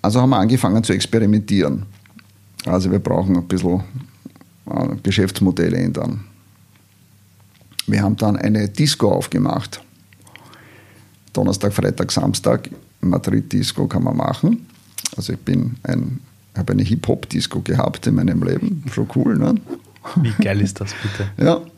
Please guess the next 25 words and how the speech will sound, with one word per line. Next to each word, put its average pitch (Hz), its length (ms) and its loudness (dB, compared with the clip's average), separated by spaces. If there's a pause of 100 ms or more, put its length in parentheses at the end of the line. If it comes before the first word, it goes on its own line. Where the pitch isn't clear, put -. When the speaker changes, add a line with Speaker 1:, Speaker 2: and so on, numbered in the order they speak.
(360)
Speaker 1:
da 131 120 4
bin 160 140 4
ich 151 100 4
dann 147 160 4
draufgekommen, 123 720 2
man 120 160 4
kann 110 200 2
nicht 127 180 2
einfach 90 380 -2
so 90 320 -2 (100)
in 95 400 2
einer 92 220 0
Stadt - 340 -2
wie 98 80 2
Madrid 90 460 -2
eine 92 180 0
Disco 104 520 0
aufmachen 92 1200 0 (340)
ohne 107 280 4
dass 98 240 0
man 101 100 4
sich 98 260 -2
mit 95 240 0
den 92 140 4
lokalen - 800 -2